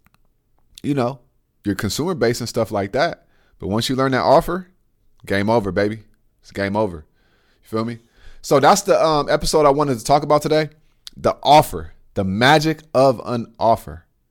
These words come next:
If you understand how to sell one product twenty different ways, you ain't never gonna be struggling in your business again. You ain't gonna be confused. And I'm trying to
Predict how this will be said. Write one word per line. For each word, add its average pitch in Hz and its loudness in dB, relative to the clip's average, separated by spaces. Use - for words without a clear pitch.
If 104 -2
you 156 0
understand 135 -4
how 117 0
to 110 0
sell 107 0
one 120 -2
product 135 0
twenty 131 -4
different 123 -2
ways, 135 4
you 110 -6
ain't 95 -6
never 117 0
gonna 113 -4
be 110 -6
struggling 123 -2
in 117 -4
your 107 0
business 113 -2
again. 117 -6
You 113 -4
ain't 113 -4
gonna 101 -4
be 92 -6
confused. 123 -6
And 95 -8
I'm 113 -2
trying 120 -2
to 104 -4